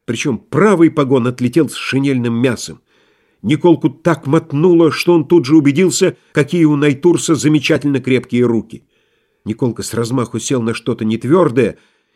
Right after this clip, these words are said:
и это нетвердое выскочило из-под него с воплем и оказалось пулеметчиком Ивашиным. Затем заплясали кругом перекошенные лица юнкеров, и все полетело к чертовой матери.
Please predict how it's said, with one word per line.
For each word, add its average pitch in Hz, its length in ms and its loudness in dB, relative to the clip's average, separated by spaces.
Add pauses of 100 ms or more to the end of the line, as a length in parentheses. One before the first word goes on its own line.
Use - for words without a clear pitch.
и 101 80 0
это 139 160 2
нетвердое 147 580 2
выскочило 165 600 2
из-под 151 340 0
него 160 260 2
с - 140 -4
воплем 196 540 2 (600)
и - 80 -10
оказалось 123 520 0
пулеметчиком 117 800 -2
Ивашиным. 92 540 -6 (840)
Затем 123 400 -4
заплясали 123 560 -2
кругом 117 400 -2
перекошенные 120 640 -2
лица 120 280 -4
юнкеров, 127 640 0 (800)
и 143 80 0
все - 560 -2
полетело 160 1000 0
к - 100 -20 (100)
чертовой - 1200 0
матери. 127 880 -2